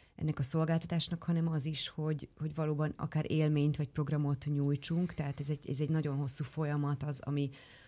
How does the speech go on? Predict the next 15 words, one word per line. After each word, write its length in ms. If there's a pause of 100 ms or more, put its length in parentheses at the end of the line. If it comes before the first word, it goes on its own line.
(120)
ami, 460
ami 220
elviszi 800
a, 60
a 560
vásárlót 560
vagy 100
befektetőt 560
addig 320
a 40
pontig, 400
amíg 220
megvásárolja 640
a 40
műtárgyat. 520